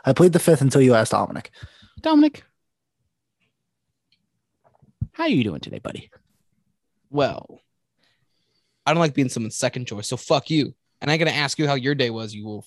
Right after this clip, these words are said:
Speaker 3: fucking simp.
Speaker 2: Eh, my day wasn't anything special. Lost gambling.
Speaker 3: Oh.
Speaker 2: Went to
Speaker 1: Damn.
Speaker 2: the gym. Yeah.
Speaker 1: Didn't do
Speaker 3: Jays
Speaker 1: that,
Speaker 3: lost.
Speaker 1: though.
Speaker 3: Giants won.
Speaker 2: Had, had a good day yesterday at, at the, at the betting, but, uh, not today.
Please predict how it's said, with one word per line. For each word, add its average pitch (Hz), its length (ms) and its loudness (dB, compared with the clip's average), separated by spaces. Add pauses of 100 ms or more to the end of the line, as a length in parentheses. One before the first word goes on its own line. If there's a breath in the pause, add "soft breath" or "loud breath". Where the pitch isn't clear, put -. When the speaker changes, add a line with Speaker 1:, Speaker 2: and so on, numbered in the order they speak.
Speaker 3:
fucking 104 460 -10 (220)
simp. - 400 -4 (1400)
Speaker 2:
Eh, 92 180 -4 (120)
my 127 140 -2
day 101 100 0
wasn't 92 320 -8 (140)
anything 101 240 -6
special. 101 440 -8 (600)
Lost 110 240 -2
gambling. 107 540 -2 (640)
Speaker 3:
Oh. 214 180 -2 (320)
Speaker 2:
Went 117 120 -4
to - 40 -2
Speaker 1:
Damn. 117 160 2
Speaker 2:
the 104 60 2
gym. 104 340 -2 (220)
Yeah. 95 300 -10 (560)
Speaker 1:
Didn't 123 200 0
do 110 120 2
Speaker 3:
Jays 107 80 0
Speaker 1:
that, 95 100 -2
Speaker 3:
lost. 110 380 -2
Speaker 1:
though. - 60 -20 (260)
Speaker 3:
Giants 117 340 -6
won. 107 400 -8 (340 loud breath)
Speaker 2:
Had, 202 140 4
had 220 180 2
a 185 60 4
good 175 180 2
day 175 120 4
yesterday 143 420 4
at, 107 80 -4 (120)
at 110 280 -8
the, 101 180 -4
at 95 140 -4
the 110 80 -6
betting, 98 420 -6 (160)
but, - 180 -12 (120)
uh, 92 140 -8
not 127 200 -2
today. 120 260 -4